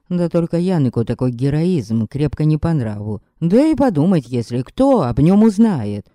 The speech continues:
Вот и выходит, что отказываться Янеку никакой выгоды. "Тогда я тебе помогу, а ты поможешь мне". Согласился. И да, вывела она из дому что его, что иных людей,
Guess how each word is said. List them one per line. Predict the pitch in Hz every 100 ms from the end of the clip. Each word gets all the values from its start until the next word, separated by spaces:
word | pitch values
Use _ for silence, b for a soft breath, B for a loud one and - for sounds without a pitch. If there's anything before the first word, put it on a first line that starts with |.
| -
Вот | 135 131 147 240
и |
выходит, | 226 220 147 185 151
что | - 135 113
отказываться | 107 113 131 185 143 117 - 107 104 _
Янеку | 233 240 196 208 214 165
никакой | 170 170 185 220
выгоды. | 185 117 120 147 127 107 110 101 _ _ _ _ _ _ _ -
"Тогда | 214 240 226 190 202 214
я | 214 220
тебе | 214 233 202 233
помогу, | 233 233 240 247 190 160 165 180 _ _ _ _
а | 180 202
ты | - 285
поможешь | 226 185 170 165 143 165 -
мне". | 165 165 165 165 175 202 - _ _ _ _ _ _
Согласился. | _ - 180 214 294 - 147 160 202 - 113 101 - _ _
И | 180 269
да, | 214 143 147 185
вывела | 143 220 262 254 220
она | 202 175
из | 147 117
дому | 110 113 110
что | 107 156
его, | 180 127 107 190
что | 185 170
иных | 175 190 214 -
людей, | 131 135 156 147 104